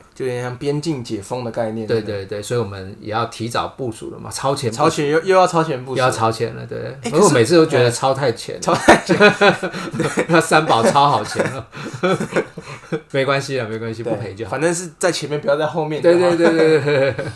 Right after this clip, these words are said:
Speaker 1: 哎，其实我这样，我后来因为在研究这个主题啊，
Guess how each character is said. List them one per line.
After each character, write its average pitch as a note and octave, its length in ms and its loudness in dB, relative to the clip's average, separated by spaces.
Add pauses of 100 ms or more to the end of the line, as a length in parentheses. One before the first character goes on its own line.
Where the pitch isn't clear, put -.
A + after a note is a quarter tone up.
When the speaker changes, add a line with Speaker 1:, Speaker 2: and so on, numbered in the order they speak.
(400)
Speaker 1:
哎， A#3 60 -6
其 G3+ 120 0
实 F#3+ 80 -2
我 G#3 160 4
这 D#3+ 80 2
样， G#3 240 -2
我 C3+ 140 -4
后 A#3 140 2
来 D3+ 180 4
因 E3 80 0
为 F#3 80 0
在 F3+ 100 0
研 C3+ 240 0
究 D3 160 -2
这 C#3+ 120 -4
个 C#3 100 -4
主 A2+ 160 -8
题 G#2 180 -12
啊， G#2 220 -8